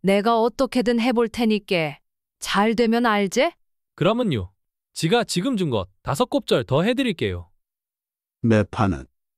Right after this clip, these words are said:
Speaker 3: 격하게 알겠다며 고개를 끄덕인다. 달성이는 숨겨놓은 돈을 꺼내 우선 기와집을 장만하고 작은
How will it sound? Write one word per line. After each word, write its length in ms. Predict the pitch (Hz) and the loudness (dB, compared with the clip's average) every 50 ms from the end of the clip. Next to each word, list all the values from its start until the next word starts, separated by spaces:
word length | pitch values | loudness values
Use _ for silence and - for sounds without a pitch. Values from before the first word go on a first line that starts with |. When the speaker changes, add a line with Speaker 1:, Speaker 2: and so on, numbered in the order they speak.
| _ - | _ -8
Speaker 3:
격하게 600 | - - 120 107 - - - 120 113 113 117 117 | -2 0 0 0 -2 -2 -2 0 2 2 2 2
알겠다며 800 | 107 104 101 98 107 104 92 - - 92 87 90 87 73 65 - _ _ _ _ _ _ - | 2 0 -2 -2 -2 -4 -4 -6 -8 -8 -6 -6 -8 -10 -12 -16 _ _ _ _ _ _ -2
고개를 500 | - 120 107 107 113 110 117 120 117 - - | 0 2 4 4 4 4 4 2 0 0 0
끄덕인다. 680 | 139 120 110 107 92 92 90 80 78 71 - - - - _ _ _ _ _ _ _ _ _ _ _ _ _ _ _ _ _ _ | -2 0 0 0 -2 -2 -4 -6 -6 -8 -10 -14 -16 -18 _ _ _ _ _ _ _ _ _ _ _ _ _ _ _ _ _ _
달성이는 760 | - - 120 113 110 - - 123 113 110 104 98 95 87 82 78 _ _ _ _ - | -4 -2 0 0 0 0 0 2 2 4 2 2 0 -2 -6 -10 _ _ _ _ -12
숨겨놓은 760 | - - - 147 135 127 131 135 131 127 127 127 127 131 127 | -8 -2 2 4 4 6 6 6 6 6 6 6 4 4 2
돈을 340 | - 127 123 117 113 107 98 | 2 2 2 4 4 2 0
꺼내 380 | - 110 104 98 95 85 82 _ _ _ _ _ _ _ _ | 0 -2 0 0 -2 -4 -8 _ _ _ _ _ _ _ _
우선 500 | - 117 117 113 - - 123 110 98 92 - _ _ _ - | 0 2 2 2 2 2 0 0 0 -2 -4 _ _ _ -10
기와집을 640 | - - 127 117 110 104 101 101 113 107 113 113 104 | -2 2 4 4 4 4 2 2 2 2 2 2 0
장만하고 760 | - 110 101 101 98 98 98 95 90 82 82 85 76 71 _ _ _ _ - | 0 -2 -2 0 0 0 0 -2 -4 -6 -6 -10 -10 -12 _ _ _ _ -12
작은 440 | - - 110 104 92 107 110 110 | -4 -2 -2 0 0 2 0 0